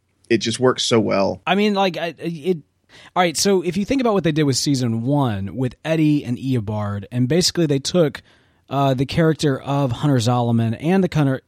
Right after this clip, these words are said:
Speaker 2: the character of Eobard Thawne, and they kind of mixed and matched some different aspects, and they created these two different characters of, you know, Harrison Wells, who would actually go on to be Eobard Thawne, and Eddie, Eddie Thawne, who really is kind of, for all intents and purposes, the Hunter Zolomon of the show.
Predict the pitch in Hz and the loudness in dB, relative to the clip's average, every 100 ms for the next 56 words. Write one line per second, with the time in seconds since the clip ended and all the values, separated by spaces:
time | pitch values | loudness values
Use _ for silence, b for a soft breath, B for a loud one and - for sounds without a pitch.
0 | - 127 139 120 117 110 113 104 104 101 | -10 -4 0 0 0 -2 0 -2 -4 -4
1 | 101 98 98 98 B B - 160 165 185 | -6 -4 -4 -8 B B 0 2 4 2
2 | 151 - _ _ 135 151 190 - 175 147 | 0 -4 _ _ 0 2 2 2 4 4
3 | 156 139 - 147 143 - 135 165 151 - | 2 -2 0 2 0 0 0 0 0 0
4 | 156 - 135 127 - 151 135 123 110 - | 0 2 0 0 2 2 2 0 -4 0
5 | 143 113 135 113 98 131 127 101 110 113 | 0 0 -2 -4 -4 0 0 0 -2 -2
6 | 101 B B B B 151 120 95 - - | -6 B B B B 0 0 -2 -8 -6
7 | - 135 - 123 123 123 117 123 120 117 | -2 0 2 0 2 0 -2 0 0 0
8 | 110 110 107 120 117 110 101 107 110 101 | -2 -2 0 2 2 2 0 -2 -2 -2
9 | 101 - 98 95 - B B 143 156 147 | -4 -4 -4 -4 -8 B B -4 0 -2
10 | - 156 147 131 131 - 214 180 - 120 | -4 -2 0 0 0 -2 -2 0 0 -2
11 | 110 113 120 147 131 - 240 285 233 190 | 0 -2 0 0 -2 -4 -2 0 0 0
12 | 175 - 214 190 - 208 202 160 190 175 | -2 -2 -2 -2 -4 0 0 0 0 0
13 | 160 147 - 226 196 160 131 147 175 170 | -2 -4 -2 0 2 0 0 0 0 0
14 | 135 156 151 131 120 107 101 185 190 82 | 2 2 2 2 0 -2 -4 0 -2 -4